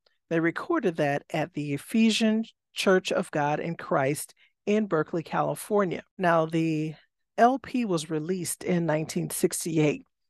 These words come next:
and was to be used as a local fundraiser when a song from the album, Oh Happy Day, became a crossover hit. Now, Buddha Records purchased the master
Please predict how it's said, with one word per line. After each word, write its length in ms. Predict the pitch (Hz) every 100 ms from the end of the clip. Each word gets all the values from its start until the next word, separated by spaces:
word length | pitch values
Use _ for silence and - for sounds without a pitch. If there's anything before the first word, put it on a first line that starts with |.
| - _ -
and 120 | 175
was 160 | 165
to 100 | -
be 120 | 180 170
used 460 | 170 202 185 - -
as 220 | 175 -
a 80 | 190
local 300 | 180 190 226
fundraiser 720 | - 294 294 196 143 - 131 - _ _
when 420 | - 165 165 160 -
a 140 | 160
song 480 | - - 320 359 349
from 280 | - 156 147
the 160 | 143
album, 500 | - 151 143 147 156 - _ _ _ -
Oh 200 | 175 196
Happy 380 | 196 208 - 220
Day, 400 | 170 143 139 160 _ _
became 560 | - - 180 151 147 -
a 140 | 147
crossover 760 | - - 175 - - 156 156 147
hit. 300 | - 139 -
Now, 140 | - 147
Buddha 340 | 165 269 302
Records 680 | 226 240 226 175 151 - - _ _
purchased 600 | - 285 320 - 294 -
the 100 | -
master 720 | 190 175 165 156 - - -